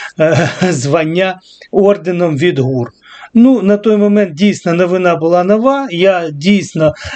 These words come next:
не, е, володів ніякою практичною інформацією, тільки те, що було от, е, написано в Telegram-каналах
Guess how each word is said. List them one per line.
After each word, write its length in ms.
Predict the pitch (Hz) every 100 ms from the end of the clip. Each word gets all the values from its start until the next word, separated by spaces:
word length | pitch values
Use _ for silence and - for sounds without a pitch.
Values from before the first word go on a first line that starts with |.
| -
не, 260 | 180 214 233
е, 240 | 165 175
володів 1200 | 175 170 165 165 160 160 160 151 196 202 180 165
ніякою 720 | 196 247 208 170 - 180 151
практичною 500 | 151 160 - 156 175
інформацією, 640 | 170 262 294 302 - 208 196
тільки 280 | 165 190
те, 200 | 180 294
що 200 | - -
було 340 | 143 170 240 190
от, 220 | 135 -
е, 160 | 147 143
написано 440 | 143 151 135 139
в 40 |
Telegram-каналах 1000 | 127 147 135 139 131 156 190 220 160 -